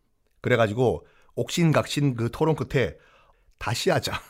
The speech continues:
<laughs> 무제한 잠수함 격침 작전. 근데 뭐냐? 미국이 도착하기 전에 이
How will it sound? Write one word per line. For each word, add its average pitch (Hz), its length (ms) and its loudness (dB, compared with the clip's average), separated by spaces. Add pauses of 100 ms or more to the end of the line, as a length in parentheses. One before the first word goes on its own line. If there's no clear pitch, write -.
(260)
<laughs> - 300 -20
무제한 113 800 -2 (720)
잠수함 127 600 2
격침 - 360 -2
작전. - 400 -6 (560)
근데 139 480 2 (380)
뭐냐? 113 440 0 (460)
미국이 165 580 4
도착하기 196 720 0
전에 151 380 4
이 131 200 -4